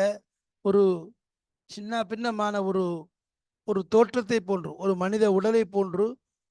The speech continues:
ஒரு தோற்றத்தை போன்று ஆகிவிட்டது. ஒரு, ஒரு உடல், ஒரு விஷயம் பழையதாகி, அது பி என்ன செஞ்சுச்சு?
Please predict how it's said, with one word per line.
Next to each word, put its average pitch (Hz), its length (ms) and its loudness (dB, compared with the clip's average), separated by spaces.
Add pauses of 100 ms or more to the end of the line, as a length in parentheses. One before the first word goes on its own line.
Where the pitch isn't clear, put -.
(200)
ஒரு 175 140 -8
தோற்றத்தை 226 500 0
போன்று 196 260 -4
ஆகிவிட்டது. 160 600 -2
ஒரு, 175 180 -4 (140)
ஒரு 170 180 -4 (120)
உடல், 220 300 2 (640)
ஒரு 180 160 0
விஷயம் 208 440 -2 (840)
பழையதாகி, 196 760 0 (140)
அது 180 200 -8
பி 202 180 -2
என்ன 202 180 2
செஞ்சுச்சு? 185 460 -6